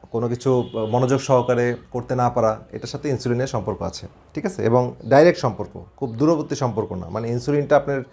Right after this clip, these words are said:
বেশি থাকলে এগুলা, আহ, more or less আপনি পাবেনই। আচ্ছা, এখন আমরা আসি, আহ, যে আমরা লক্ষণগুলো জানলাম, তো সেই লক্ষণগুলো আসলে আমরা যখন আমাদের শরীরে দেখব বা কোনো ল্যাবের এভিডেন্সে দেখব, এরপরে আমরা কী করবো আসলে?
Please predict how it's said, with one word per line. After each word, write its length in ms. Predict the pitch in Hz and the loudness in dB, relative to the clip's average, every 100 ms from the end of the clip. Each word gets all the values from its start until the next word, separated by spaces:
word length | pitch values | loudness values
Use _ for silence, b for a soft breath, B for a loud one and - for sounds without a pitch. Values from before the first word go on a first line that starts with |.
| b b b 107 | b b b 0
বেশি 220 | 127 123 | 2 2
থাকলে 260 | 156 160 165 | 0 2 4
এগুলা, 200 | 131 143 | 6 4
আহ, 840 | 190 - - - 107 107 107 110 | 2 -8 -20 -6 0 2 2 0
more 160 | 123 123 | 2 4
or 60 | |
less 340 | 127 127 - - - | 4 0 -10 -14 -10
আপনি 220 | - 113 | -8 -2
পাবেনই। 340 | 117 104 98 85 - _ _ - | 0 2 0 -4 -12 _ _ -4
আচ্ছা, 240 | 120 117 - | -2 -2 2
এখন 300 | 151 208 185 | 2 4 4
আমরা 220 | 180 170 | 6 6
আসি, 240 | 160 147 | 4 0
আহ, 640 | 185 - - 113 113 110 | -4 -10 -8 -2 0 0
যে 360 | 117 123 120 - | 2 0 0 -4
আমরা 360 | 120 123 123 120 | 0 6 6 6
লক্ষণগুলো 500 | 123 123 147 143 135 | 2 2 0 2 4
জানলাম, 480 | 127 117 107 135 139 - | 4 2 0 -2 -8 -12
তো 100 | 110 | -10
সেই 200 | - 151 | -4 0
লক্ষণগুলো 540 | 143 160 156 160 143 | 0 0 -2 2 2
আসলে 460 | 127 120 127 123 123 B B B | 0 0 2 2 0 B B B
আমরা 420 | 113 117 117 110 104 | 2 6 6 4 0
যখন 320 | 113 127 123 - | -2 -4 -6 -6
আমাদের 260 | 117 117 | -4 -4
শরীরে 320 | - 120 117 | -2 0 0
দেখব 340 | 107 127 104 113 | 2 2 2 2
বা 140 | 110 | 2
কোনো 200 | 110 113 | 0 0
ল্যাবের 420 | 113 113 117 110 - | 4 4 2 -2 -2
এভিডেন্সে 500 | 110 110 117 110 117 | -2 0 0 -2 0
দেখব, 340 | 117 95 107 - B B | 0 0 -2 -4 B B
এরপরে 300 | 113 131 165 | -4 0 2
আমরা 140 | 156 151 | 2 0
কী 140 | 156 | -2
করবো 260 | - 101 92 | -2 -2 -2
আসলে? 260 | - 87 | -6 -12